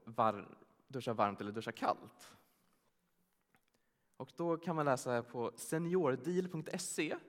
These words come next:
att varma duschar är, är väldigt bra för att hjälpa, hjälpa muskler att slappna av. Eh, både i kroppen men liksom också i huvudet. Så att varma duschar kan hjälpa till väldigt bra mot migrän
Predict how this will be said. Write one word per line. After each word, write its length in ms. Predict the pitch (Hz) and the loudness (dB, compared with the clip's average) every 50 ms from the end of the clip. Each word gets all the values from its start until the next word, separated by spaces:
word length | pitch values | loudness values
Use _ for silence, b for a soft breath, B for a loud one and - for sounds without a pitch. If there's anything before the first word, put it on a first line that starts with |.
| - b b b b b b b b b b b b b b _ | -20 b b b b b b b b b b b b b b _
att 420 | 131 135 143 143 - - - - b b b b b b b b b b b b | -4 -4 -4 -6 -10 -20 -20 -20 b b b b b b b b b b b b
varma 480 | - 127 127 190 208 190 156 180 233 | -10 2 6 8 8 8 6 4 -2
duschar 580 | 233 - 233 - - - 101 85 80 - 120 B B B B _ - - | -4 -4 -6 -6 -4 0 0 0 0 -2 -4 B B B B _ -6 -2
är, 380 | 127 123 120 117 117 117 113 - - - - - _ _ _ _ _ _ _ _ _ _ _ _ _ _ _ _ _ _ | 0 2 2 2 0 0 -4 -6 -8 -16 -20 -20 _ _ _ _ _ _ _ _ _ _ _ _ _ _ _ _ _ _
är 80 | - 135 | -2 0
väldigt 200 | 160 165 151 131 | 0 0 2 4
bra 160 | 139 127 117 | 4 2 4
för 100 | - 131 | 2 -2
att 100 | 113 127 | 0 0
hjälpa, 320 | 123 113 107 - 120 117 - - - - | 0 0 0 0 -4 -4 -4 -8 -14 -10
hjälpa 220 | - 127 127 - 117 | -8 -6 -6 -4 -4
muskler 540 | 139 151 131 - - - - 156 165 139 - | -2 -2 -2 -4 -6 -12 -4 -2 0 0 0
att 160 | - - - | 0 -2 -4
slappna 340 | - - 131 - - 170 - | -4 -4 -4 -2 0 0 2
av. 440 | - 277 - - - - - - 123 - _ _ _ _ _ b b b b b b b b b b b b b | 2 2 2 2 -2 -8 -16 -18 -20 -20 _ _ _ _ _ b b b b b b b b b b b b b
Eh, 460 | - 123 120 117 110 107 107 110 - - 127 - | -14 -10 -10 -8 -8 -8 -10 -12 -14 -16 -12 -6
både 360 | 156 160 143 139 - - - | -2 0 0 2 0 -2 -2
i 120 | 156 127 | -4 -6
kroppen 480 | 123 - 135 113 120 - - 120 120 123 | -2 -2 0 -2 -2 0 -2 -2 0 0
men 60 | 123 | -2
liksom 200 | 120 117 - - - | -4 -6 -8 -6 -4
också 360 | 165 165 - - - 196 - | -6 -6 -6 -8 -10 -8 -6
i 160 | - 180 151 | -4 -4 -4
huvudet. 760 | 156 143 190 185 147 131 226 208 151 - - - - - - - - - | -4 -4 -6 -6 -4 0 0 0 0 0 -6 -18 -18 -18 -18 -18 -20 -20
Så 160 | - - 139 | -8 -4 -2
att 320 | 131 135 - - - - - - | -2 -2 -4 -8 -18 -20 -18 -16
varma 340 | 120 131 165 160 143 151 170 | 2 6 6 6 6 4 2
duschar 200 | 180 180 - - | -2 -4 -4 -6
kan 160 | - 139 135 | -6 -2 0
hjälpa 340 | 143 123 117 - 123 120 107 98 - - - 104 - _ | 0 0 2 0 0 -2 -2 -4 -10 -18 -20 -20 -20 _
till 180 | - 117 107 113 | -6 -6 -4 -4
väldigt 220 | 110 101 107 92 | -4 -6 -4 -4
bra 120 | 110 98 | -4 -4
mot 240 | 95 92 92 92 - | -4 -6 -8 -10 -8
migrän 440 | - 110 110 156 220 - - - | -8 -6 -4 -4 -4 -4 -4 -6